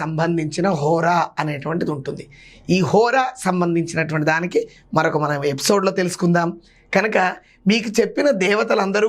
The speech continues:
కూడా ఆరు నుండి ఏడు గంటల లోపల పూజించడానికి ఆ రోజు పనికి వచ్చేటువంటి దేవతలు. మరొక ఎపిసోడ్లో హోరా అనేటువంటిది ఎలా ఉంటుంది, దాని వరుస క్రమం ఏమిటి అనేది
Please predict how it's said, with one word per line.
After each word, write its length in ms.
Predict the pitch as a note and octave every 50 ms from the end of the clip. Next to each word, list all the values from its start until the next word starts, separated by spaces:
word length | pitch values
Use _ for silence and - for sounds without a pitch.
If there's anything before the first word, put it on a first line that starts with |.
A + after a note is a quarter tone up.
| G#3+ -
కూడా 200 | G3+ F#3+ G3 A3+ - - - - _ _ _ _ _ - D3+ E3 F3+
ఆరు 220 | G3+ A#3 B3+ C4 B3+ A#3+
నుండి 240 | A#3 A#3 A#3 A#3 C4+ C4 A3+ F#3+ F#3+
ఏడు 180 | G3+ A3+ B3 C4 A3+ A3+
గంటల 260 | G#3+ G#3+ G#3 G#3+ G#3 G3+
లోపల 240 | G3+ G3 F3+ G3 G3 E3+ E3+
పూజించడానికి 840 | F#3 F#3 F3 F3 F3 E3 F3+ F3 E3+ F3 F3 E3+ F3 E3+ G3+ C4 - - - - D#3+ E3
ఆ 20 | F3+ G3 G3
రోజు 200 | F#3+ F#3+ F#3 A3 A#3+
పనికి 240 | - F3+ F3 E3 E3+ E3
వచ్చేటువంటి 440 | D#3 D#3+ - C#3+ C3+ C#3+ D3 D#3 G3 F#3
దేవతలు. 340 | E3+ D3+ C3 - - - - - _ _ - _ _ _ _ _ D#3 E3
మరొక 220 | F3+ G3+ A3 A3 A3
ఎపిసోడ్లో 440 | G3 F3+ - A3 G#3 G3+ G3+ G#3+ A3 - - - - _ _ _ _ _ _ _ _ -
హోరా 340 | - G#3 A#3 B3 B3 B3+ B3 - - - F#3+
అనేటువంటిది 500 | G3+ G#3 G#3 G3+ G3+ F#3 G3 G3+ F#3+ G3 F3+ F3 F#3
ఎలా 120 | F#3+ G3 G3+ G3+
ఉంటుంది, 340 | G3 F3+ G3+ G3 G3+ - - - - - - F3
దాని 140 | F3 F3 D#3+ E3
వరుస 200 | E3+ E3+ - - - -
క్రమం 240 | F#3+ F3+ F3+ F3 F3 E3+
ఏమిటి 260 | E3+ E3 E3+ F#3+ - - - D#3
అనేది 280 | D#3 D3+ D3+ - A4+